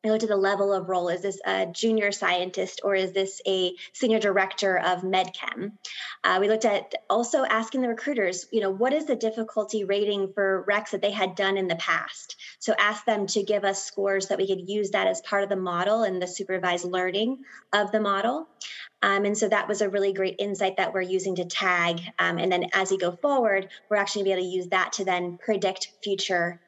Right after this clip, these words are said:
difficulties of new recs that are coming. We looked at some other data like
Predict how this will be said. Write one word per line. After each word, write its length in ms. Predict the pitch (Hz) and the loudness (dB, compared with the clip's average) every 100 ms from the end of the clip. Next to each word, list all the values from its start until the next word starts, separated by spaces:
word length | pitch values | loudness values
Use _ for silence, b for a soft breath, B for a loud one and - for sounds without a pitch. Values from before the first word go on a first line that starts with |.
| - | -4
difficulties 640 | 190 185 185 170 185 185 - | -2 -2 -2 -2 0 -2 0
of 160 | 190 | -2
new 200 | 202 214 | 0 2
recs 260 | 185 - - | 0 -2 -4
that 140 | - | -4
are 100 | - | -4
coming. 460 | - - - 233 220 _ _ _ _ _ _ | -6 -8 -10 -12 -16 _ _ _ _ _ _
We 80 | 220 | 2
looked 160 | 240 254 | 2 2
at 120 | 240 | 0
some 140 | 240 | 2
other 240 | 226 240 226 | 2 2 2
data 320 | 220 214 214 | 2 2 2
like 260 | 196 190 | 2 0